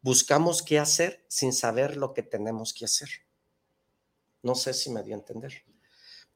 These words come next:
Pero, ¿qué es lo que pasa cuando las personas están atrapadas? En este caso, yo te miro muy fluido, yo te miro tu negocio que está bien,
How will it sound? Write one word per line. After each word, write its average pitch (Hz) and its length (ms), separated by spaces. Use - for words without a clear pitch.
Pero, 202 460
¿qué 226 140
es 240 60
lo 254 160
que 208 100
pasa 170 460
cuando 151 680
las 151 220
personas 190 580
están 160 260
atrapadas? 135 480
En 131 80
este 156 240
caso, 143 540
yo 135 180
te 143 100
miro 135 260
muy 131 140
fluido, 131 360
yo 131 120
te 127 120
miro 127 260
tu 123 120
negocio 113 640
que 110 100
está 113 220
bien, 120 340